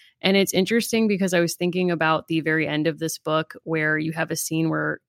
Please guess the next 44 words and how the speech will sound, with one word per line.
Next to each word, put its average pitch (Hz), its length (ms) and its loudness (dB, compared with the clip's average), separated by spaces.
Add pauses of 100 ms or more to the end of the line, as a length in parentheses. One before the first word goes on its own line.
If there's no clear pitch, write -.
(120)
Kirsten's 160 500 -4
friend 151 280 -4
Mary 151 320 -2
leaves 151 300 -4
her 151 160 -8
a 143 80 -6
note 147 460 -8 (420)
in 165 300 2
the 156 100 0
window 165 520 2
of 156 120 -2
the 156 100 -2
room 151 260 -2
that 151 140 -8
presumably 151 540 -4
she'll 151 360 -8
be 151 340 -10
living 165 280 0
in. 175 320 0 (380)
And 170 420 4
it's - 300 2
a 180 280 4
toy 185 500 4
of 175 80 0
a 165 100 6
bird 165 400 2
on 160 160 4
one 156 220 2
side 165 200 0
and 165 120 2
a 151 40 -4
cage 160 360 -2
on 156 120 0
the 151 120 0
other 151 160 -2
with 151 100 -4
strings. 156 480 -2
And 156 100 0
if 151 140 -6
you 151 80 -4
pull 156 220 -2
it - 100 -2
fast 147 380 -4
enough, 151 240 -2